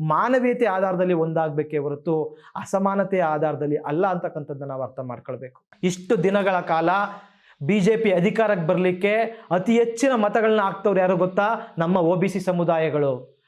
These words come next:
ಅಂತ ಮತ ಹಾಕಿದ ಒ ಬಿ ಸಿ ಸಮುದಾಯಗಳ ವಿರುದ್ಧವೇ ಇವತ್ತು ಬಿ ಜೆ ಪಿ ಮಾತಾಡ್ತಾ ಇದೆ, ಈ ಜಾತಿ ಗಣತಿ ಬೇಡ ಅಂತ ಹೇಳ್ತಾ ಇದೆ. ಹಾಗಾಗಿ ಎಲ್ಲ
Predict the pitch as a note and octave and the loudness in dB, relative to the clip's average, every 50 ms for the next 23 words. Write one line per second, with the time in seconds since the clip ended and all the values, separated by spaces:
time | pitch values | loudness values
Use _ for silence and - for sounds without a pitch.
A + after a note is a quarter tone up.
0 | _ - - - - E3 F#3 G#3+ G#3 G#3+ A3 G3 F3+ F3 F3 F3 F3 C4+ B3 A3+ | _ -20 -12 -4 -2 0 0 0 0 2 0 0 2 2 0 2 2 2 2 2
1 | A3+ A#3 A#3 - A#3+ A3 A3 F#3 F3+ G#3 G#3 A3+ A3 - A#3 A3 A#3+ G#3+ A3 A3 | 0 -2 0 0 0 2 2 2 2 2 2 2 0 0 0 0 2 2 2 4
2 | A3 A3 A3 G#3+ A3 G#3+ G3 F#3 A3 G#3+ G3 B3 A#3 B3 A#3 A#3 A3 G#3 A3 F#3 | 2 2 2 4 4 4 4 2 2 2 2 2 2 2 2 2 0 0 -2 -2
3 | D#3+ F#3 F3 D#3 F#3 F3+ F#3 F3 E3 D#3+ D#3+ D#3+ E3+ E3 E3 - D#3+ D#3 D3+ D3+ | -2 -2 -2 -2 -2 -2 -2 -2 0 0 -2 0 -2 -4 -2 -2 -2 -2 -2 0
4 | F#3+ G#3+ A3 G3+ - - - - - - F3+ F3 C#3+ F3 E3+ F3 F3 G3 F3 F3 | 0 0 0 0 -4 -10 -20 -14 -4 0 0 2 2 2 0 0 0 0 0 0
5 | E3 E3 E3+ E3 C#3+ D3 D3 D3+ D3+ D#3 D3 D3 D3 D3 C#3+ C#3 C#3 C#3 D3 C#3 | 0 -2 -2 -2 -2 0 -2 0 0 -2 -2 -2 -4 -6 -4 -6 -4 -4 -6 -6
6 | C3 C#3 D#3 E3+ F3 F3 F3 - - - - - D3+ D#3 E3 E3 E3+ E3+ E3+ D#3 | -2 -2 -2 -2 -2 -4 -8 -14 -20 -16 -4 -2 -2 0 2 2 0 0 0 0
7 | E3 E3 D#3+ D3+ D3+ - - - _ _ - D3 C#3+ C#3+ D3+ F#3 G#3+ A#3 A#3+ B3 | 0 0 0 0 -2 -4 -14 -20 _ _ -8 -4 -2 0 2 2 2 4 4 2